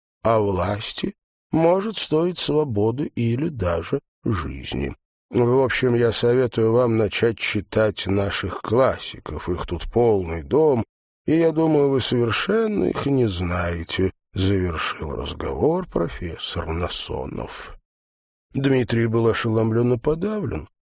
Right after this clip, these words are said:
Он, конечно, не мог ещё осознать, что на самом деле происходит на родине всех трудящихся,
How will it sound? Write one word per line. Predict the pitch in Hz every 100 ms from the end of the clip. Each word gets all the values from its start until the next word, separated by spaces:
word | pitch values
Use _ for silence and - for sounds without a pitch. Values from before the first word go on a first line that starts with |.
| _ -
Он, | 113 101
конечно, | 107 101 -
не | 110 110
мог | 101 110 120
ещё | 151 - 151
осознать, | 135 - 131 127 131 92
что | - - 113 107
на | 87
самом | 82 - 107 101 85
деле | 80 110 139
происходит | 123 95 80 - 95 - _ -
на | 113 117 95
родине | 98 107 98 98 95
всех | - - 92
трудящихся, | - 113 135 170 104 - - -